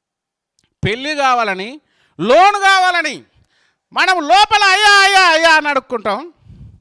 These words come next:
బయటవాడు "అయ్యా, నా కడుపు నింపుకోవాలయ్యా, దానం చేయని" అడుక్కుంటాడు. వానికి మనకు తేడా ఏముండాలి?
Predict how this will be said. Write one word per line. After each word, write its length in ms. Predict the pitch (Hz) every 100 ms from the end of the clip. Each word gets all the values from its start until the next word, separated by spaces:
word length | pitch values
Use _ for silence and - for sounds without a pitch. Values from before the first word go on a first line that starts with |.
| _ _ _ _ _ _ 120
బయటవాడు 760 | 151 202 220 208 202 269 392 _ _ _ _ _ _ _ -
"అయ్యా, 300 | 247 247 233
నా 160 | 233 220
కడుపు 320 | 226 208 208
నింపుకోవాలయ్యా, 680 | 220 196 196 196 180 175 175
దానం 380 | 170 170 175 160
చేయని" 220 | 151 185
అడుక్కుంటాడు. 540 | 247 - 127 113 - _ _ _ _ _ _ _ _ _ _ _ _ _ _ _
వానికి 440 | 120 160 196 196 214
మనకు 260 | 190 175
తేడా 280 | 160 165 160
ఏముండాలి? 580 | 147 135 123 110 104